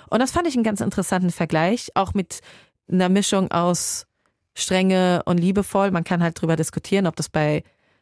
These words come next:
äh, Harris funktioniert hat oder nicht. Aber es war ein interessanter Vergleich. Und sie konnte das besser als vielleicht andere Berufspolitiker-, PolitikerInnen.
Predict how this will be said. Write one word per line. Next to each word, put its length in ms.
äh, 120
Harris 320
funktioniert 500
hat 120
oder 180
nicht. 440
Aber 140
es 120
war 80
ein 120
interessanter 540
Vergleich. 760
Und 220
sie 140
konnte 360
das 240
besser 320
als 160
vielleicht 560
andere 560
Berufspolitiker-, 960
PolitikerInnen. 880